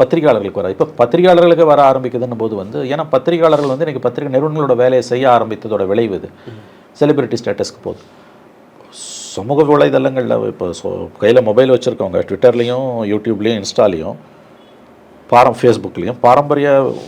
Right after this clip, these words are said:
Speaker 1: ஊடகங்களை வந்து ஒரு செய்திக்கு நம்பி இருந்த காலம் மலையேறி, தனிநபர்களை சார்ந்திருக்காங்க. அதோட விளைவு இப்ப ராத்திரி, எனக்கிட்ட எவ்வளோ பேர் சொல்லியிருக்காங்க, ராத்திரி பத்து மணிக்கு வந்து இன்னாரோட தான் பார்த்துட்டு நான் போவேன்.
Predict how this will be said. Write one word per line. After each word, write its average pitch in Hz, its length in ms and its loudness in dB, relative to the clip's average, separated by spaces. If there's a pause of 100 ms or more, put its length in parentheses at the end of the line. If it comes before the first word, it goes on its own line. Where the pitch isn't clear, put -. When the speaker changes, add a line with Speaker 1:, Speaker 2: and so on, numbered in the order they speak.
(120)
Speaker 1:
ஊடகங்களை 127 500 0
வந்து 110 240 -8
ஒரு 104 180 -4
செய்திக்கு 123 360 -4
நம்பி 117 260 -4
இருந்த 113 220 -2
காலம் 104 400 0
மலையேறி, 101 500 -4 (100)
தனிநபர்களை 147 720 2
சார்ந்திருக்காங்க. 98 520 -4 (1500)
அதோட 107 280 0
விளைவு 117 300 0
இப்ப 98 420 -2
ராத்திரி, 113 420 2
எனக்கிட்ட 117 240 -4
எவ்வளோ 151 280 4
பேர் 156 240 0
சொல்லியிருக்காங்க, 101 560 -8
ராத்திரி 104 260 -2
பத்து 104 220 -2
மணிக்கு 117 300 -6
வந்து 117 280 -8 (840)
இன்னாரோட 123 680 4
தான் 143 200 0
பார்த்துட்டு 120 280 2
நான் 107 180 -6
போவேன். 95 300 -6